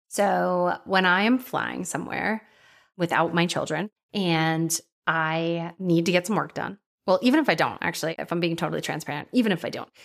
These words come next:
I now fly business class. And is it more money? Yes. I do have a credit card that gets me miles. So oftentimes I'm able to upgrade at no charge. But even if it doesn't,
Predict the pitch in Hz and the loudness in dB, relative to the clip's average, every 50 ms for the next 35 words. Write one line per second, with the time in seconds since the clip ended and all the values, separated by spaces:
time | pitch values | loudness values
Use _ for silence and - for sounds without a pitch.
0 | - _ _ - 196 196 202 220 220 190 170 165 170 170 170 170 - - 165 156 | -20 _ _ 2 2 2 2 2 2 2 2 4 2 2 0 -2 -2 2 2 2
1 | 151 147 151 156 - - 165 - - - - - - - - - - _ _ _ | 2 2 -2 -2 0 0 0 0 -2 -6 -6 -8 -8 -8 -10 -14 -16 _ _ _
2 | - 165 165 160 165 165 170 165 - - _ _ _ _ _ _ _ _ _ _ | 0 0 2 2 2 0 -2 -4 -6 -8 _ _ _ _ _ _ _ _ _ _
3 | _ - 190 175 175 - 170 170 165 160 165 - - 208 254 285 302 330 - 214 | _ -2 -2 -2 -2 -2 -2 -2 -2 -2 -2 -2 0 2 2 2 2 -2 -6 -4
4 | 202 - - - - - - - - - _ _ _ _ _ _ - 196 185 202 | -4 -4 -4 -4 -6 -8 -8 -8 -10 -12 _ _ _ _ _ _ -2 -2 0 2
5 | 214 214 220 214 190 185 180 170 151 - 165 165 165 - - - _ _ - - | 2 2 4 4 4 2 2 2 0 0 0 -2 -2 -4 -6 -10 _ _ -4 0
6 | 190 170 165 - 165 160 156 160 160 - 165 160 - 170 165 165 147 117 117 127 | 0 0 0 0 -2 -2 -2 -2 -4 -4 -4 -4 -2 0 2 2 2 2 0 -2
7 | 151 - - 185 - - 190 - - 208 175 - 165 165 165 156 - - 160 156 | -4 -2 -2 0 2 2 2 2 0 -2 -2 -2 -2 -2 -2 -4 -4 -6 -6 -6
8 | - - - - - - 160 160 160 - - 160 151 - - - - - - - | -4 -4 -6 -6 -6 -6 -6 -4 -6 -6 -6 -8 -8 -8 -8 -8 -10 -10 -12 -20
9 | _ _ _ _ _ 185 180 220 180 110 - - - _ _ - 214 208 196 233 | _ _ _ _ _ -2 0 2 2 0 -2 -8 -12 _ _ -4 -2 0 2 4
10 | 254 285 302 320 339 330 - 220 165 156 160 165 185 - - | 4 4 4 2 2 2 4 4 4 2 0 -4 -4 -6 -10